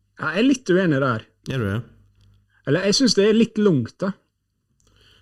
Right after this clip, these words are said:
Speaker 2: Det er jo bare femtitre
Speaker 1: Jeg synes
Speaker 2: minutter.
Speaker 1: Ja, f-, femtitre?
Speaker 2: Mm.
Speaker 1: OK, sorry. Jeg har extended ver-, eller deluxe-versjonen foran meg her.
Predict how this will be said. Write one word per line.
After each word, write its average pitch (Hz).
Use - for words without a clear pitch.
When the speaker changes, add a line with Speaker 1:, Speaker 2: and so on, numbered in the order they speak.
Speaker 2:
Det 160
er 143
jo 117
bare 135
femtitre 156
Speaker 1:
Jeg 147
synes 135
Speaker 2:
minutter. -
Speaker 1:
Ja, 120
f-, -
femtitre? 127
Speaker 2:
Mm. 135
Speaker 1:
OK, 123
sorry. 127
Jeg 131
har 117
extended 123
ver-, 123
eller 107
deluxe-versjonen 107
foran 107
meg 95
her. -